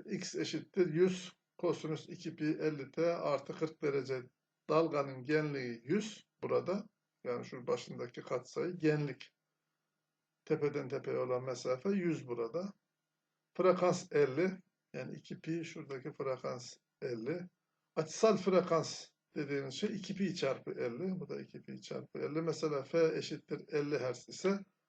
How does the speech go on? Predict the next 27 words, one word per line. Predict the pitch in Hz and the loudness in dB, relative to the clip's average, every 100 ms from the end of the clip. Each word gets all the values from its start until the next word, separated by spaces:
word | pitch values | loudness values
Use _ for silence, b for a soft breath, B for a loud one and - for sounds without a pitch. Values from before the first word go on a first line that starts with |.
| _ _ _ - | _ _ _ 2
açısal | 160 - 208 190 | 2 6 8 8
frekans | 185 143 - 190 190 | 6 4 2 0 -2
iki | 170 - 151 | -6 -8 -8
pi | 139 - | -8 -4
çarpı | 156 135 - | -4 -4 -6
elli, | 147 131 131 202 196 - _ _ _ _ _ - | -4 -2 4 4 4 -4 _ _ _ _ _ -8
üç | 180 185 | -8 -6
yüz | 175 | 6
on | 190 185 156 | 8 8 8
dört | 127 - - _ - | 4 2 -20 _ 2
radyan | 175 165 151 147 | 6 6 4 2
bölü | 147 175 | 0 0
saniye. | 180 160 143 135 120 117 - _ _ _ - | 0 0 0 -2 -4 -6 -12 _ _ _ 2
Açısal | 156 - 226 190 | 2 6 6 6
frekansın | 175 160 - 139 127 - 127 127 | 2 0 0 -2 -4 -8 -8 -2
değeri | 165 135 156 226 233 _ _ - | 2 2 2 0 -4 _ _ 4
radyan | 160 156 160 147 | 4 6 4 4
bölü | 135 123 | 0 -2
saniye. | 120 143 131 123 151 208 220 - _ _ _ | -4 -2 0 0 0 0 -2 -14 _ _ _
Frekansın | - 185 185 196 170 180 143 | 8 8 8 6 4 0 2
değeri | 139 131 127 | 2 2 0
ise | 123 208 202 156 | -2 0 0 4
bir | 202 170 | 4 6
bölü | 151 127 | 4 2
saniye | - 143 127 135 196 220 220 - | 0 0 0 0 0 0 -4 0
veya | 139 147 208 180 | 2 4 2 0
bir | 190 | -6